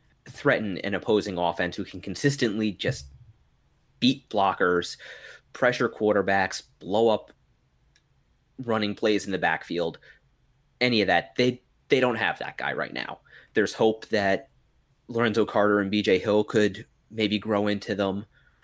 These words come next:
being, grow into the, being those kinds of players. Yeah, maybe Olivier Vernon gets his contract reworked and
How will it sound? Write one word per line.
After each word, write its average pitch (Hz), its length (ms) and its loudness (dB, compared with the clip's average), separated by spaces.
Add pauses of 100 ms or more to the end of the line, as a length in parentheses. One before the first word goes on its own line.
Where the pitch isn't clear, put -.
(240)
being, 104 240 0 (240)
grow 110 160 2
into 101 160 -2
the, - 100 -12 (100)
being 104 180 2
those 92 160 4
kinds 92 200 0
of 90 80 -10
players. 90 520 2 (440)
Yeah, 92 220 0 (360)
maybe 110 600 2 (460)
Olivier 113 360 4
Vernon 101 560 -2 (540)
gets 120 180 -4
his 104 100 -2
contract 101 640 0
reworked 104 880 -2
and 90 420 -4